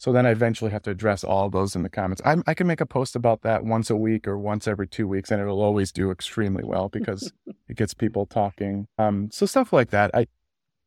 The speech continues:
Speaker 1: I, I just, yeah, I think being careful with credentials, I think, you know, great power comes great responsibility. But, like, if you, the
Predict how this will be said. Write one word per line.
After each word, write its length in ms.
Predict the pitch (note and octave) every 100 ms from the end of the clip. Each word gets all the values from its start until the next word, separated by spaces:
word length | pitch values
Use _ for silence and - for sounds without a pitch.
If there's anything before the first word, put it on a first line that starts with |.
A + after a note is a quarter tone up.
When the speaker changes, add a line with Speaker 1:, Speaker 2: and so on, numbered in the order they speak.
| _
Speaker 1:
I, 180 | - C#3
I 40 | C#3
just, 200 | C#3 C3
yeah, 240 | B2+ G2+
I 80 | A#2
think 220 | D3+ -
being 200 | C#3 A#2
careful 420 | - C3 C#3 D#3+
with 260 | D3 - -
credentials, 580 | D3+ C#3 C#3 D#3+ D#3+ C3+
I 80 |
think, 240 | A2 A#2+ A#2+ _ _ -
you 140 | A#2+
know, 240 | G#2 F#2+ - - - _ _ _ _ _ -
great 200 | F#2 - _ -
power 320 | G2 G#2 D#2+
comes 240 | G#2+ G2+
great 200 | A2 A#2 A#2+
responsibility. 560 | A2+ A#2 A2 A#2+ A2+
But, 160 | - -
like, 200 | A#2+ B2
if 160 | A#2+
you, 100 | G#2+ -
the 120 | A#2